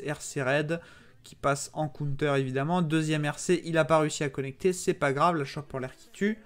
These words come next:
Voilà. On voit que déjà, ça, ça peps un petit peu, hein, ça envoie du, ça envoie du vénère. On est en winners final, hein,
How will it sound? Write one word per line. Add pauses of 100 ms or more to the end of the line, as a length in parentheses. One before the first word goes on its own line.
(320)
Voilà. (1700)
On
voit
que
déjà, (300)
ça,
ça
peps
un
petit
peu,
hein,
ça
envoie
du,
ça
envoie
du
vénère. (360)
On
est
en
winners
final,
hein,